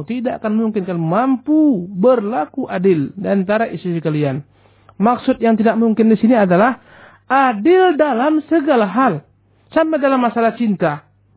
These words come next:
Mustahil. Ayat ini banyak digunakan orang-orang yang tidak bertanggung jawab untuk melarang, mengharamkan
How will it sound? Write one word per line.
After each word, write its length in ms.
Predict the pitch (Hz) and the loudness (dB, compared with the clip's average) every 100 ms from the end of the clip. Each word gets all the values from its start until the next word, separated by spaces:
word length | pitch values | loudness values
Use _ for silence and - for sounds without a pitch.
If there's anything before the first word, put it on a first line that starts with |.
| _ _ _ | _ _ _
Mustahil. 640 | 170 156 160 147 139 131 - - - - _ _ _ _ _ _ _ _ _ _ - | -2 0 -2 0 0 -2 -8 -14 -14 -20 _ _ _ _ _ _ _ _ _ _ -2
Ayat 240 | 233 247 - | 0 2 0
ini 320 | 185 247 262 | 2 2 2
banyak 400 | 165 160 226 196 | 0 0 -2 -2
digunakan 560 | 160 156 156 175 240 | 0 0 0 2 0
orang-orang 640 | 220 175 165 160 214 247 208 | 0 -2 -2 0 2 2 0
yang 60 | 185 | 0
tidak 160 | 180 | -4
bertanggung 320 | 165 - 160 | -4 -2 0
jawab 400 | 175 262 320 370 - | 4 4 4 2 2
untuk 400 | 254 240 - - | 2 2 0 0
melarang, 880 | 208 226 208 165 165 214 269 285 247 | 2 4 4 4 4 4 2 2 0
mengharamkan 720 | 220 185 202 202 185 285 349 | 0 0 0 0 2 2 0